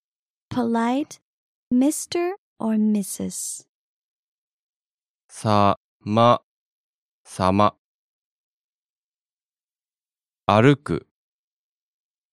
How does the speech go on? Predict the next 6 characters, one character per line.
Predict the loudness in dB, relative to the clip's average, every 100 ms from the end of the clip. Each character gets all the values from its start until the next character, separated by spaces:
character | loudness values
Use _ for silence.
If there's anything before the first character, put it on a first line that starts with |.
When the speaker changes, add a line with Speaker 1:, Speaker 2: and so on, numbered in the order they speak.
| _
Speaker 1:
To | -2 0
walk. | 2 2 0 -2 -10 -20 _ _ _ _ _ -14
Class | -4 0 0 -2 -4
one | -2 0 0 0
verb. | -2 -4 -6 -10 -20 _ _ _ _ _ _ _ _ _ _ _ _ _ _ _ _ _
Speaker 2:
歩 | 0 2 4 2 -2 _ -8 0 2 2